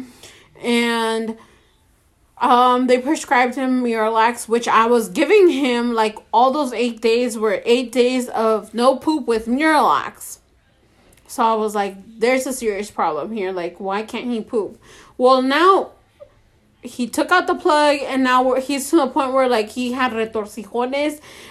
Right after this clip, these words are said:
and it's like he didn't wanna unbend, but as soon as he unbent, like, it was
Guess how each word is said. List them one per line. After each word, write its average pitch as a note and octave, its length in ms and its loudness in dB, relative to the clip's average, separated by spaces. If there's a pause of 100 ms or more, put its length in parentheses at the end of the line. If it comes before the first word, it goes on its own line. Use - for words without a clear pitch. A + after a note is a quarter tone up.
and A#3+ 720 2
it's C4+ 240 0
like C4 400 2 (300)
he - 320 -4
didn't D4 420 2
wanna C4 460 2
unbend, C4+ 640 0
but A#3+ 180 0
as A#3+ 240 -2
soon C#4+ 220 -2
as C4 220 -2
he C4+ 200 -6
unbent, B3 800 -2
like, A3 320 -2
it A3 200 -4
was G#3 600 -8